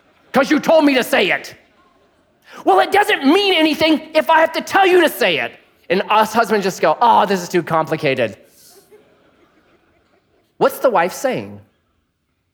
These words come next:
"I want a life that is shaped in such a way that you naturally look at me and you naturally say, 'I love you.'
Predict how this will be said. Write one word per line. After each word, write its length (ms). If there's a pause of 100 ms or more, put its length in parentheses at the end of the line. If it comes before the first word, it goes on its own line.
(460)
"I 160
want 420
a 360 (180)
life 840 (720)
that 180
is 160
shaped 600
in 200
such 460
a 100
way 580 (640)
that 280
you 120
naturally 880
look 320
at 240
me 320
and 240
you 120
naturally 720
say, 420
'I 180
love 340
you.' 180